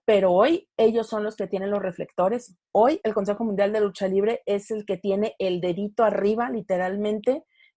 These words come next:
tiene el like de la afición, y creo que eso, si Consejo Mundial lo sabe acaparar y lo sabe utilizar, creo que les augura,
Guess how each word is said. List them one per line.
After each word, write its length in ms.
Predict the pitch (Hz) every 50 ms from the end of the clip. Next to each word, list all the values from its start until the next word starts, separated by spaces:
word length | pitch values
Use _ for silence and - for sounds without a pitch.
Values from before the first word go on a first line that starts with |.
| _
tiene 300 | - 220 220 233 240 - -
el 180 | - 185 185 190
like 300 | 202 208 226 240 - - _ -
de 180 | 190 185 196
la 220 | 180 180 180 175 175
afición, 680 | 170 - - 165 - - - 185 180 190 254 311 359 _ _ _ _
y 180 | - 180 175 175 _
creo 320 | - 190 190 208 233 247
que 240 | 247 247 220 208 208
eso, 460 | 208 208 208 - 247 254 269 277 285 - _ _ _ _ _ _ _
si 140 | - - 170
Consejo 380 | - 175 170 190 226 226 269
Mundial 580 | 277 269 254 226 208 226 226 226 233 254 - - _ _ _ -
lo 520 | 185 190 185 185 185 180 180 180 - - _ _ _ _ _
sabe 360 | - - - - 240 233 240
acaparar 640 | 247 240 - 196 - - 170 170 180 196 233 262 - _
y 120 | - 214
lo 180 | 196 190 185 175
sabe 320 | - - - 220 220 226
utilizar, 640 | 254 220 - 208 180 170 170 - 202 214 240 - - - -
creo 320 | - 208 202 214 220 214 214
que 180 | - 254 247
les 280 | 240 226 196 175 - -
augura, 720 | 190 175 175 175 175 208 220 233 240 254 269 285 302 294